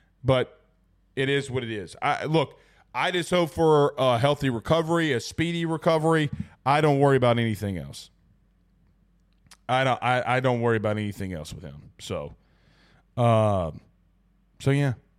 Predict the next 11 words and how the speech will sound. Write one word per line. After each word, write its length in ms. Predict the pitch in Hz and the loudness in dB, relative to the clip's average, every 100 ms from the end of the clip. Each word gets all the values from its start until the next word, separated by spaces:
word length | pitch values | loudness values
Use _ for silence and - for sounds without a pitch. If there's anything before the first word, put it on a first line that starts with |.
| _ _ _ _ _ _ _ _ - | _ _ _ _ _ _ _ _ -12
So, 140 | - | -2
yeah. 180 | 120 110 - _ - - - - | 0 -2 -6 _ -8 -8 -10 -6
All 60 | 127 | -2
right. 160 | 113 - - - - - - _ _ _ _ _ _ _ | -2 -4 -6 -8 -4 -4 -4 _ _ _ _ _ _ _
Got 220 | 123 127 | 0 2
a 40 | 123 | 2
lot 180 | 117 | 0
to 80 | 110 | -2
discuss. 480 | 110 - 73 65 - _ _ _ _ _ _ _ _ _ _ _ _ _ _ _ _ _ _ _ _ _ _ _ _ - | -6 -8 -14 -16 -20 _ _ _ _ _ _ _ _ _ _ _ _ _ _ _ _ _ _ _ _ _ _ _ _ -8
<laughs> 0 | |
All 80 | - | -6